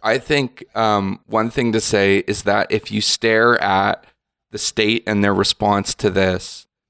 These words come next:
problem, you'll go insane and you'll, um, be very disheartened. But if you stare at, uh, r-,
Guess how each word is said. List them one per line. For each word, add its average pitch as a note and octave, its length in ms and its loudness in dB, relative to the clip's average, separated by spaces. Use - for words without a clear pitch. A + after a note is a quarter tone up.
problem, G2+ 460 0
you'll G2 160 4
go G2+ 260 2
insane G2 640 2
and G2 300 -2
you'll, G2 320 4
um, F#2 340 2
be G#2 200 -2
very F#2+ 320 2
disheartened. G#2+ 720 0
But A2+ 100 2
if - 140 -2
you G#2+ 80 2
stare G#2+ 520 2
at, F#2+ 440 -2
uh, G2 360 0
r-, G#2+ 180 -2